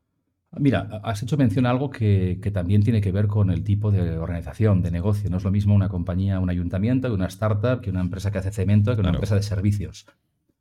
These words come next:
Speaker 1: Pero aún así, hay compañías de servicios cuya capacidad de prestar servicios son las personas, que tampoco tiene tan interiorizado que las personas son del negocio y que conviene invertir en ellas. Por tanto, hay un concepto de mentalidad, de enfocarse más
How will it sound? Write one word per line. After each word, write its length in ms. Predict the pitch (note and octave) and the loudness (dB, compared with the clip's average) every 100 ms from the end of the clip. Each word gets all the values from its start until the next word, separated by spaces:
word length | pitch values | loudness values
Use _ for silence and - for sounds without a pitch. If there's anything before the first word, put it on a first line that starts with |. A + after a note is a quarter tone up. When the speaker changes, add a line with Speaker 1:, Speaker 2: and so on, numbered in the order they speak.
| _ | _
Speaker 1:
Pero 160 | G#2+ G2 | -2 0
aún 120 | F#2+ | 0
así, 420 | F2+ - D3 D3 - | -2 -4 -4 -4 -2
hay 160 | G2+ | 0
compañías 480 | G#2 G2+ F#2+ A#2 B2 | 2 0 2 2 2
de 80 | G2+ | 2
servicios 720 | G#2 G2+ G#2 A2+ D#3+ - - _ | 0 0 -2 -4 -8 -10 -20 _
cuya 400 | - F2+ E2+ E2+ | -10 -8 -8 -12
capacidad 480 | E2 F2 - F2 A2 | -12 -12 -12 -6 -6
de 80 | |
prestar 280 | A#2 G#2+ G#2+ | -6 -6 -8
servicios 420 | - G#2 G2+ G2+ | -4 -2 -2 -4
son 160 | - G2 | -8 -10
las 120 | F#2+ | -10
personas, 640 | - - B2 A#2 C#3 - _ _ _ _ _ | -12 -10 -6 -6 -8 -14 _ _ _ _ _
que 120 | G#2+ | -2
tampoco 380 | G2+ G2+ G#2+ D#3 | -2 -2 -4 -2
tiene 180 | C3+ G2 | 0 2
tan 160 | G2+ | 4
interiorizado 720 | G2 F#2+ F2+ F2 - G2 F2+ | 4 2 -2 -4 -4 -2 -2
que 80 | F2 | -4
las 160 | E2+ - | -6 -8
personas 460 | E2 - G2+ F#2+ | -12 -6 -4 -2
son 160 | - F#2+ | -2 -2
del 120 | F2+ | -2
negocio 360 | E2+ G2 G2+ F2 | -2 -4 -4 -4
y 40 | |
que 60 | E2 | -4
conviene 320 | E2 E2 F2+ | -4 -2 -2
invertir 380 | D#2+ D#2+ F2+ D#2+ | -2 -4 -6 -8
en 80 | D#2+ | -8
ellas. 240 | C#2+ - | -10 -14
Por 100 | - | -6
tanto, 220 | G2+ G#2+ | -2 0
hay 100 | C3+ | 2
un 100 | B2 | 2
concepto 400 | G#2 G2+ A2 G#2+ | 2 0 -2 0
de 80 | G#2 | 2
mentalidad, 640 | F#2+ F2+ F#2 F#2+ A#2 A#2 | 2 -2 -4 -2 -2 -2
de 120 | - F2+ | -4 -6
enfocarse 560 | - F2+ G#2 G#2 G#2+ | -6 -8 -4 -4 -4
más 360 | G2 A#2 - | -2 -4 -6